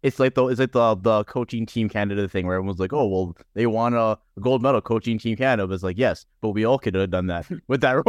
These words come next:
Speaker 1: <laughs> with that roster." So
Speaker 2: Is that your way, is that your way of throwing shade on Mike Babcock's name again?
Speaker 1: I mean, Mike Babcock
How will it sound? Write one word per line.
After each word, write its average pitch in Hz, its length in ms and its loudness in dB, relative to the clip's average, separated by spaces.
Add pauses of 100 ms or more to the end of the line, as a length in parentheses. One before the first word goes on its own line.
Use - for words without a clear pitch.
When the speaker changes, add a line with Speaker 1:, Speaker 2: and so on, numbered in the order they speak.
Speaker 1:
<laughs> - 100 -16
with 208 300 0
that 143 180 2
roster." 120 480 -2 (360)
So - 180 2
Speaker 2:
Is 113 100 -4
that 139 120 2
your 170 140 0
way, 175 280 2
is 127 80 -6
that 143 100 0
your 180 80 0
way 180 140 -2
of 165 100 -2
throwing 160 240 0
shade 147 320 0
on 117 140 -2
Mike 117 180 -6
Babcock's 123 480 -2
name 143 180 0
again? 156 240 -4 (1120)
Speaker 1:
I 117 140 -2
mean, 120 280 2 (500)
Mike 120 240 2
Babcock 87 420 0